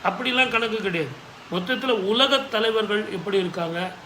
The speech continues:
நம்ம இந்திய தலைவர்கள், தமிழ்நாட்டு தலைவர்கள், நம்ம உள்ள வட்டாரத்துல இவங்கெல்லாம் எப்படி இருக்காங்கங்கிறத நீங்க பார்த்தீங்கன்னா,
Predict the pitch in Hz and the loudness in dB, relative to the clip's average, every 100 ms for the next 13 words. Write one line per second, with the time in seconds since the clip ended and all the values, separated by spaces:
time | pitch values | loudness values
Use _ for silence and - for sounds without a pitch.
0 | - - 196 196 196 220 247 254 - 202 | -16 -6 -2 0 0 0 0 0 0 0
1 | 196 180 180 190 190 196 233 226 220 208 | 0 0 0 -2 0 0 4 4 4 0
2 | 180 185 180 170 190 190 - - - - | -2 -2 -2 -2 -4 -6 -10 -18 -18 -6
3 | 190 202 190 180 180 180 214 269 233 185 | -2 2 4 2 2 0 2 6 6 4
4 | 185 254 247 226 170 185 190 - - - | 2 8 8 8 4 2 2 0 -10 -10
5 | - 196 214 208 254 220 202 - 262 233 | 4 6 6 4 2 0 0 0 -2 -2
6 | 226 254 233 226 214 208 190 185 208 190 | -2 -2 0 0 -2 -2 -4 -2 -2 -2
7 | 165 185 180 170 180 208 | -2 -2 -2 -2 -2 0